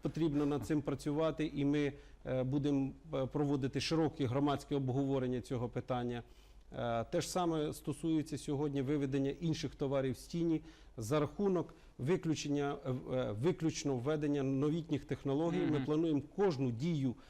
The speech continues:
Speaker 1: працівника митниці систематизувати в вигляді, е, відповідного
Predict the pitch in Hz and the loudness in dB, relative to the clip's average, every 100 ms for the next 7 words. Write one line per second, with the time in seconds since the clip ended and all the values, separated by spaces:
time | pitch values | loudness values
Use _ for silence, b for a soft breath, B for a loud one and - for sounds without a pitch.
0 | B B - 143 170 165 160 147 160 185 | B B -4 -2 2 2 2 2 2 0
1 | 190 - 147 147 - 156 147 127 120 143 | -4 -4 -6 -6 -4 0 0 0 -2 0
2 | 170 160 123 165 160 151 139 147 B B | 0 0 2 2 2 0 0 -2 B B
3 | B - 127 123 123 120 120 117 - 131 | B -6 -2 0 0 0 0 -2 -6 -6
4 | 139 - 151 175 151 147 147 | -6 -2 0 2 2 2 0